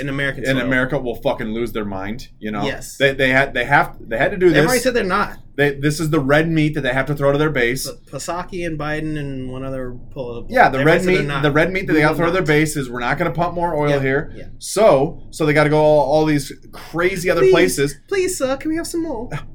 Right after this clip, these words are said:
Speaker 2: How, how environmentally friendly do you think oil extraction
Speaker 1: It's
Speaker 2: is?
Speaker 1: not.
Speaker 2: In Venezuela.
Speaker 1: That's not their concern.
Speaker 2: In Saudi Arabia.
Speaker 1: Not their concern.
Speaker 2: In the U A E.
Speaker 1: No,
Speaker 2: How
Speaker 1: that's not their
Speaker 2: environmentally
Speaker 1: concern.
Speaker 2: friendly do you think that is? As opposed to doing it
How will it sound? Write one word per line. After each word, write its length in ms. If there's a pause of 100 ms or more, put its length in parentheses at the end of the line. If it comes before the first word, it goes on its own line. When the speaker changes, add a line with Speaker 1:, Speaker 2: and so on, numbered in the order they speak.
(180)
Speaker 2:
How, 580
how 280
environmentally 520
friendly 360
do 80
you 80
think 400 (120)
oil 240
extraction 540
Speaker 1:
It's 140
Speaker 2:
is? 40
Speaker 1:
not. 220 (640)
Speaker 2:
In 160
Venezuela. 600
Speaker 1:
That's 140
not 120
their 80
concern. 460 (240)
Speaker 2:
In 180
Saudi 360
Arabia. 500
Speaker 1:
Not 240
their 140
concern. 400
Speaker 2:
In 180
the 80
U 240
A 100
E. 360
Speaker 1:
No, 180
Speaker 2:
How 220
Speaker 1:
that's 120
not 120
their 80
Speaker 2:
environmentally 160
Speaker 1:
concern. 120
Speaker 2:
friendly 200
do 60
you 40
think 140
that 140
is? 120 (160)
As 160
opposed 600
to 60
doing 300
it 240